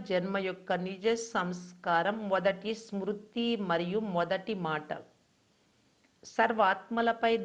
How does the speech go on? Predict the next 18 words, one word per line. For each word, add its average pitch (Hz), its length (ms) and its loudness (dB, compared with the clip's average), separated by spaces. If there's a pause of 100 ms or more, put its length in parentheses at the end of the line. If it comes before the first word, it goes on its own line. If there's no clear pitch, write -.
దయ 180 160 2 (120)
ఉంచుకునేవారు 175 880 -2 (140)
విశ్వంలోని 208 760 -2 (220)
సర్వశ్రేష్ఠ 202 840 -2 (180)
ఆత్మలతో 196 680 -2 (200)
బాప్ 175 340 -2
దాదా 190 260 2 (120)
మాట్లాడుతూ 170 520 0 (100)
ఉన్నారు. 165 300 -4 (1000)
ఈరోజు 254 320 4 (100)
బాప్ 196 340 6
దాదా 214 260 4 (140)
విశ్వం 202 480 -4
యొక్క 196 320 -2 (160)
సర్వశ్రేష్ఠ 202 840 -2 (180)
ఆత్మలను 196 600 0
చూసి 240 340 -6 (100)
హర్షిస్తూ 208 640 -4